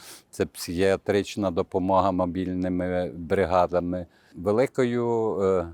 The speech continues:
проблемою для нас усіх, і для жителів, і для мене також, е, є те, що приміщення дещо поліклініки, ну, неможливо привести до...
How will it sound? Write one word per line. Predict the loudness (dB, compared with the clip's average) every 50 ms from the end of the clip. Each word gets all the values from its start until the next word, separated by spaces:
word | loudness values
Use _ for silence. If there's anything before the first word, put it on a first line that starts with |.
| -16 _ _ _ _
проблемою | -4 0 0 0 2 4 4 4 4 4 2 2 2 2 0 0 0 -2 -2 -4 -6
для | -10 -8 -2 2 4 4 6
нас | 6 6 4 4 2 -2
усіх, | -8 -6 -6 -4 -4 -4 -4 -2 -2
і | -4
для | -2 -2 0 2 2 2
жителів, | 2 2 0 0 0 _ -2 -2 -2 0 -2 -2 -2 -4
і | -6 -6 -6 -4
для | -2 2 2 2 2
мене | 4 2 2 2 2 0 -2
також, | -2 -2 -2 -2 0 0 0 0 0 -4 -8
е, | -6 -4 -4 -4 -6 -8 _ -20 -20 _ -8
є | -4 -2 -2 0
те, | 2 4 2 2
що | 2 -2 -2 0 2 2 2 0 -2 -2
приміщення | -2 0 0 2 0 0 -2 -4 -8 -8 -6 -4 0 0 0
дещо | 0 2 2 2 2 2 -4 -6 -2 -2 -2
поліклініки, | 0 -2 -2 -2 -2 -4 -4 -4 -4 -4 -4 -4 -6 -8 -6 -2 0 2 2 0 -2 _ -20 -20 -20 _ _ -6
ну, | -2 0 2 2 2 0 0 -2
неможливо | -2 0 0 2 2 0 0 0 0 0 0 2 2 0
привести | 0 0 -2 -2 0 0 -2 -4 -2 -2 0 0
до... | 0 0 0 2 2 4 4 4 4 2 0 -2